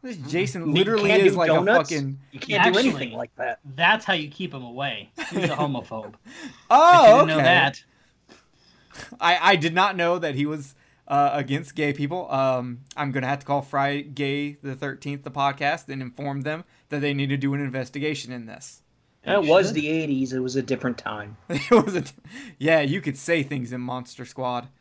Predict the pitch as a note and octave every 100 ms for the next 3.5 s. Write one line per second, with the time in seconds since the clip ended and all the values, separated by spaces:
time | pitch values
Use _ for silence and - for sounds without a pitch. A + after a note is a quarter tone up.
0 | _ _ - D3+ D3 D3 A#3+ A#3+ A#2 -
1 | _ - - G3+ - F#3 G#3 F#3+ F#3 G#3
2 | G3+ F3+ F#3 E3 D3 D#3+ E3 E3 D3 _
3 | _ - D#3+ E3 E3+